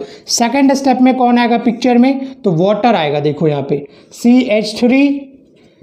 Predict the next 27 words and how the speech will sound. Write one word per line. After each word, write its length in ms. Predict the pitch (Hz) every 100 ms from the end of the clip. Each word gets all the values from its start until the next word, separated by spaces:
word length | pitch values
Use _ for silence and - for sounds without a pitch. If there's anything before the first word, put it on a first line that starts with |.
| - -
सी 280 | - 262 269 214
एच 280 | 214 - -
टू, 380 | 262 277 269 - - - _ _
ये 140 | 170
हो 100 | 196
गया 160 | 190 208
देखो 200 | 214 214
plus, 440 | - 240 269 - - - _ _ -
ठीक 120 | 247
है। 120 | 196 - - - -
अब 160 | 285
यहाँ 200 | 294 262 247
पे 80 |
देखो 240 | 226 220 226
क्या 140 | 214
होगा, 280 | 196 175 170 233 - - - _ 202
एच 340 | 247 247 -
टू 160 | 285 277 277
ओ, 380 | 226 170 117 - - - _ -
एच 240 | 233 - -
टू 160 | 233 226
ओ, 120 | 185 - - - -
इसके 300 | 214 - 254
पास 300 | 240 214 220
क्या 140 | 214 202
है 80 |
बेटा, 220 | 175 156